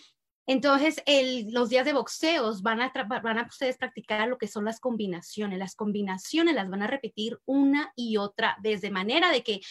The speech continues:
cuando yo diga un número cinco, cuatro, tres, ustedes van a saber qué combinación van a tener que tirar.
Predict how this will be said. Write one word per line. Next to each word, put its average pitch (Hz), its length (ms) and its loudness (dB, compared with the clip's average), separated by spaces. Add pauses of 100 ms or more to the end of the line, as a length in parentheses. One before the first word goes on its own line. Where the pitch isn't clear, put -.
(200)
cuando 254 260 6
yo 294 220 4
diga 339 380 4
un 330 180 10
número 269 340 6
cinco, 294 500 4
cuatro, 294 460 6
tres, 381 240 4 (140)
ustedes 269 340 2
van 277 140 4
a 294 60 4
saber 240 340 2
qué 277 140 -2
combinación 254 840 0
van 220 220 2
a 220 80 0
tener 190 240 -4
que 185 80 -8
tirar. 160 320 -8